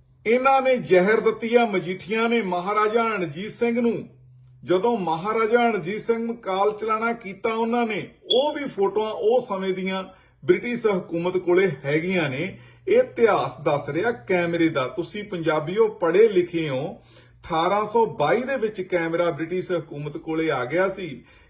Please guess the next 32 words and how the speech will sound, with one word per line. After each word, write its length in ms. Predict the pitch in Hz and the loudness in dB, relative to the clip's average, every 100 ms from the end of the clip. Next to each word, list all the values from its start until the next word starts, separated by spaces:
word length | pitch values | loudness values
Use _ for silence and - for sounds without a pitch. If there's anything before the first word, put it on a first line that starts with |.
| _ | _
ਕਿਰਪਾ 440 | 196 190 226 240 | 0 2 2 0
ਕਰਕੇ 500 | 240 196 180 196 208 | 0 -2 -2 4 6
ਉਹ 220 | 208 214 233 | 6 4 2
ਫੋਟੋਆਂ 560 | - 165 175 202 208 | 0 -4 -2 0 0
ਜ਼ਰੂਰ 420 | 185 180 196 208 - | 0 -2 0 -2 -2
ਰਿਲੀਜ਼ 400 | 175 156 165 175 | -2 -2 -4 -4
ਕਰਾਵੋ। 720 | 175 160 143 147 185 147 - _ _ | -2 0 0 0 0 -2 -6 _ _
ਪੰਥ 320 | 180 196 202 220 | -4 -4 -4 -4
ਨੂੰ 200 | 233 233 | -4 0
ਤੁਹਾਡੇ 360 | 220 165 165 | 0 2 0
ਤੇ 160 | 185 226 | 2 0
ਬਹੁਤ 840 | - 196 254 269 262 262 262 254 | 0 0 4 6 6 6 6 4
ਹੀ 60 | 240 | 0
ਵੱਡੀਆਂ 420 | 165 165 175 208 | 0 0 0 -2
ਉਮੀਦਾਂ 520 | 202 180 151 147 131 | 0 -2 -4 -6 -8
ਨੇ। 140 | 123 120 - _ _ - | -8 -16 -20 _ _ -10
ਇਹ 180 | 233 262 | -6 -6
ਸਾਰਾ 440 | 247 202 269 277 | -6 -4 -2 -2
ਸੱਚ 360 | 240 208 185 190 | -4 -6 -8 -10
ਸਾਹਮਣੇ 500 | - 180 226 254 240 | -10 -6 -2 0 2
ਲੈ 160 | 190 | 0
ਕੇ 240 | 175 185 175 | 0 2 4
ਆਵੋ, 500 | 139 135 185 143 - - _ | 2 0 0 0 -6 -20 _
ਜਿਹੜਾ 320 | 160 220 247 | 2 4 4
ਸੱਚ 380 | - - 175 - | 0 -2 -4 -2
ਲੁਕੋ 420 | 180 175 - 165 | -2 -2 -2 -2
ਕੇ 220 | 175 196 170 | -2 2 2
ਬ੍ਰਿਟਿਸ਼ 480 | 139 175 208 196 | 2 -4 -6 -6
ਹਕੂਮਤ 560 | 190 160 - 156 165 156 | -6 -6 -8 -8 -6 -4
ਨੇ 160 | 170 160 | -2 -2
ਰੱਖਿਆ 440 | - - 185 180 | -4 0 2 4
ਹੋਇਆ, 380 | 170 170 147 | 2 0 0